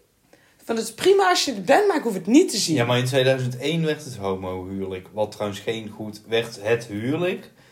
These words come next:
Speaker 2: voor <laughs> gelijkgestemden. Nee. Ja,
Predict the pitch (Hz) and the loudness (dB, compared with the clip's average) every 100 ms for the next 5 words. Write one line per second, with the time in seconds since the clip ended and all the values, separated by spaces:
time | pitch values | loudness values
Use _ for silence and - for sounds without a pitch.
0 | _ _ - 127 127 127 - - - _ | _ _ 0 4 4 2 -6 -16 -20 _
1 | _ _ _ _ - _ _ - - 175 | _ _ _ _ -20 _ _ -8 0 0
2 | 165 - 196 190 - 202 202 - - - | 2 0 0 0 4 4 4 0 -4 6
3 | 175 175 170 147 - 185 185 190 - 120 | 6 6 2 2 6 4 4 0 -2 0
4 | 120 120 - - - - - - - - | 4 6 4 -8 -14 -16 -20 -20 -20 4
5 | 120 | 4